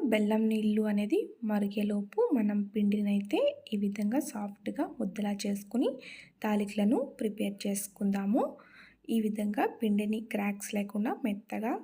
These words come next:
ఉండలు లేకుండా కలుపుకొని, కొంచెం వాటర్ని దగ్గర పెట్టుకుని, మనకి పిండి అనేది చేతికి అంటుకోకుండా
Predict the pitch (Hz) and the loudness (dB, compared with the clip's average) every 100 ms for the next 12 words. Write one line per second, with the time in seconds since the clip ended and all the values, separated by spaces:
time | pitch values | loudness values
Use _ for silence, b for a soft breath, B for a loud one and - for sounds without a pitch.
0 | - _ 208 202 202 202 202 202 202 202 | -12 _ -2 0 2 0 0 -2 -2 -2
1 | 202 202 196 - - 202 214 - - _ | -2 -4 -4 -6 -4 -2 -2 -6 -18 _
2 | - 214 214 349 359 214 202 220 214 339 | -6 -4 -2 -2 0 0 -2 0 0 2
3 | 339 208 196 214 214 202 - _ 202 285 | 2 0 0 -2 -2 -6 -8 _ 0 0
4 | 523 B B B B _ 208 202 202 208 | -2 B B B B _ 0 2 0 -2
5 | 214 208 214 208 208 202 302 - 214 202 | 2 4 4 2 2 2 2 0 -2 -4
6 | - 208 196 202 202 202 202 202 | -6 0 0 0 -6 -4 -2 0